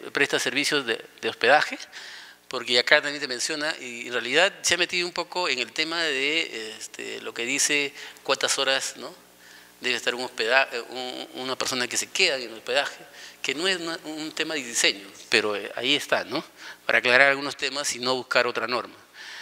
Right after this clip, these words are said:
El tema de oficios, que, eh, y te dice cómo debe estar, ¿no? Implementado, y que, que facilita y que permite el aseo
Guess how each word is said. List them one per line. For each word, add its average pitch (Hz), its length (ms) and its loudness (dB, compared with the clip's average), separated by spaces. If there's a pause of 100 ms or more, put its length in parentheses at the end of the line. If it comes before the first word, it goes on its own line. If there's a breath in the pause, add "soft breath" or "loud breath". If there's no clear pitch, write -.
(160 loud breath)
El 127 80 -8
tema 143 180 8
de 123 80 2
oficios, 175 520 2 (1160 loud breath)
que, 113 500 4
eh, 123 80 -10
y 113 80 -2
te 120 100 2
dice 131 440 6
cómo 131 220 4
debe 120 160 8
estar, - 680 2
¿no? 143 220 -8 (360 loud breath)
Implementado, 143 800 4 (300)
y 120 60 -18
que, 113 160 -8
que 110 60 -8
facilita 131 360 2
y 123 180 0
que 110 80 -12
permite 135 320 0
el 127 80 0
aseo 117 460 -2